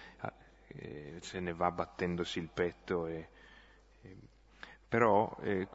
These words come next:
di Stefano sembra potersi raccontare qualche cosa di più. Forse mi chiedevo se questo significa Stefano visita la morte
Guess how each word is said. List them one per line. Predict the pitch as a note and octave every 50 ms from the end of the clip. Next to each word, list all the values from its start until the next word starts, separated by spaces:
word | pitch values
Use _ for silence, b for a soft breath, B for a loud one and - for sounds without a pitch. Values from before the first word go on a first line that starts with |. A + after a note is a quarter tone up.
| - - - -
di | - - G#2+ A2 A2
Stefano | - - - C3+ D3 C#3+ D#3 C3+ A2
sembra | G2+ - - A#2 A#2 A2+ A2+ A2 G#2+ G#2 G#2 B B B B B B B B B - - - - - - - - - - - - - - - - - - - - - - - - - - - - - - -
potersi | - A#2 G#2+ - B2 C3 C3+ - - - B2+
raccontare | A2+ A2 - - - A#2 A2 - - A#2 A#2 A2+ -
qualche | - A2 G#2+ - A#2+ A2
cosa | - B2 A2+ A#2+
di | G#2 G2+ G2+
più. | - - C#3 C#3 B2+ G#2 F#2+ - B B B B B
Forse | - - D3+ D3+ - - C3+
mi | A#2 A2 -
chiedevo | - C3 A#2 B2+ C#3 C3+
se | B2 - - A2+
questo | - - C3 - - A#2
significa | A2 - B2 A#2 B2 C3 A#2 A2+ A2 - - G2+ G2+ - B B B
Stefano | B - - - C#3+ C3 - C3 A#2+ A#2
visita | G#2+ A#2 C#3 C3 A2+ A2 G#2+ - - G#2 F#2+ F#2 - - B B B B B B B B B - - - - - - - - - - - - - - - -
la | - F#2+ F#2+
morte | G2 G#2 G#2 G2 F#2+ - - - - A#2 B2+ C3+ C#3 C3+